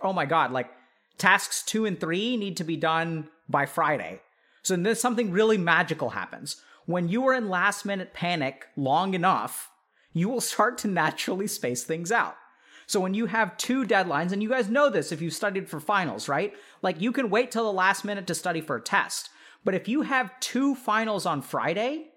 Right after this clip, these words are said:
most people will actually start studying, like, on Monday as opposed to Wednesday.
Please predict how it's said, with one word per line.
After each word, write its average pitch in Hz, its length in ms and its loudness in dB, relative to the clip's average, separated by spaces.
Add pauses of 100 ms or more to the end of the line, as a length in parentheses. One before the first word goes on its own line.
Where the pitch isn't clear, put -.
(760)
most 208 600 2
people 269 340 -2
will 233 240 2
actually 196 460 0
start 202 320 2
studying, 180 420 0
like, 147 220 0
on 139 160 0
Monday 165 480 2
as 214 100 0
opposed 147 380 -4
to 123 80 -6
Wednesday. 101 480 -6